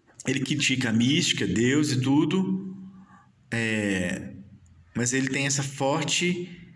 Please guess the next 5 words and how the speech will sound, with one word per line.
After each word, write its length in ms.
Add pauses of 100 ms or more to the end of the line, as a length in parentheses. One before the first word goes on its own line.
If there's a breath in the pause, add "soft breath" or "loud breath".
(540 loud breath)
atração 560
pra 100
debater 720
os 160
místicos. 840